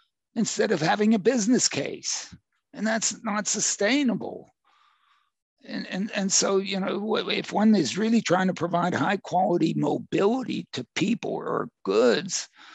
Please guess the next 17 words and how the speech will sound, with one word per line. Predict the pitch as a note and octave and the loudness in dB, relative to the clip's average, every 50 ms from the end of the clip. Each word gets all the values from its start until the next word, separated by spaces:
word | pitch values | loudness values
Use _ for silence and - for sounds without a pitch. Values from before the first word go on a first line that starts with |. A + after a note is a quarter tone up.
| - - - - - _ - | -20 -20 -20 -20 -18 _ -4
one | - - A#2 | 0 2 4
has | D3+ D#3+ F#3+ - - - | 6 6 6 4 2 2
to | - E3 | 0 0
look | D3 D#3 F3+ E3+ - - | 2 4 4 4 4 2
at | - - | 0 0
the | C3+ | -2
balance | - - - C#3 - A#3 B3+ C#4 C#4 C4 - | -2 0 0 2 4 6 8 8 8 6 6
sheet. | - - - - - G3 A3 A#3 - _ _ _ _ _ - | 2 2 2 2 0 0 0 0 -2 _ _ _ _ _ -4
And | E3+ F3+ G#3+ | 0 2 4
in | A3 G#3 | 4 4
the | - | 2
balance | - - G#3+ - A#3 C4 C4 A#3 - | 2 2 2 4 6 6 6 6 4
sheet, | - - - G#3+ A#3+ A#3+ G3 _ _ _ _ _ _ | 2 0 2 0 0 -2 -4 _ _ _ _ _ _
there's | A3 G#3+ A3 A#3+ G3 | 0 0 0 2 0
a | A3 A#3+ - _ _ _ _ - | -2 -4 -6 _ _ _ _ -8
driver | - G3+ G3+ G3+ G#3+ C4+ C4+ A3+ G3+ - | -4 -2 -2 0 0 0 0 0 -2 -2
cost. | - - - - - - - - - - - - - - - | -4 -6 -4 -4 -4 -6 -6 -6 -6 -4 -6 -6 -6 -10 -16